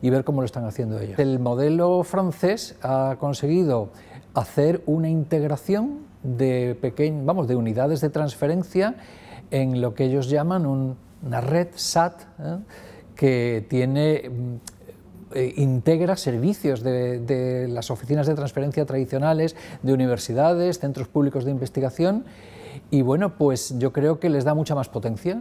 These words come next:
Eh, tienen, eh, más de quinientos profesionales, nos han dicho, mientras que en España, digamos, tenemos las universidades más potentes, los centros públicos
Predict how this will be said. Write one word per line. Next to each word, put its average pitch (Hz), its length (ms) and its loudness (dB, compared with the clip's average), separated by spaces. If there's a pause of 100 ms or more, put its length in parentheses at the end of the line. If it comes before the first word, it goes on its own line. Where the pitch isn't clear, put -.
Eh, 123 300 -4 (240)
tienen, 135 480 2 (300)
eh, 135 680 2
más 127 320 2
de 139 100 0
quinientos 139 420 -2
profesionales, 143 720 -2
nos 143 180 -2
han 139 140 0
dicho, 175 380 0 (460)
mientras 127 420 2
que - 140 -2
en 123 120 -2
España, 143 760 0 (120)
digamos, 131 600 -2
tenemos 127 520 2
las 120 180 -4
universidades 120 640 0
más 127 140 -2
potentes, 143 520 0
los 120 160 -4
centros 123 260 -6
públicos 139 540 0